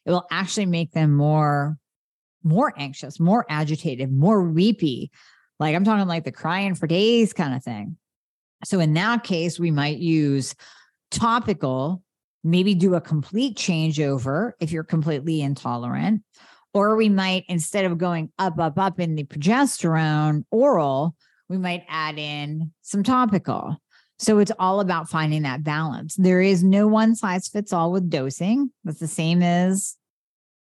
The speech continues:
if you asked me about thyroid. There's no one size fits all with dosing of hormones. It's all about finding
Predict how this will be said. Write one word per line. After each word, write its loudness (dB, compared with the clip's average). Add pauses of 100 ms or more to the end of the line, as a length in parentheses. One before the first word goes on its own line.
if -4
you 0
asked -2
me 0
about -2
thyroid. -2 (540)
There's 4
no 4
one 2
size -2
fits -8
all 0
with -2
dosing 0
of -2
hormones. 2
It's -10
all 0
about 0
finding -4